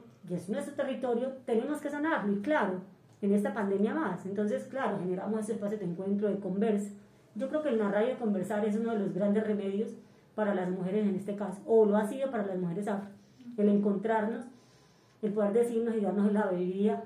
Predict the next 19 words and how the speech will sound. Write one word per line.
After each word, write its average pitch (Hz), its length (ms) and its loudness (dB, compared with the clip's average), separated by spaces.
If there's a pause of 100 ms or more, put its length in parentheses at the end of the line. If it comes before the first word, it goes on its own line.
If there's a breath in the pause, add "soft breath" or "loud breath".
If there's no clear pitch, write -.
Entonces 202 260 -2
traemos, 202 380 -2
cada 208 180 0
uno 214 100 4
dice, 226 140 -2
"Ay, 247 240 0
yo 226 60 4
ese 214 140 0
día 240 160 0
voy 233 100 2
a 233 100 -2
traer 190 220 -2
mi 226 120 4
bebida", 226 360 2
y 220 60 4
hacemos 196 360 -2
la 202 100 4
bebida, 214 420 2 (760 loud breath)
¿cierto? 208 300 -2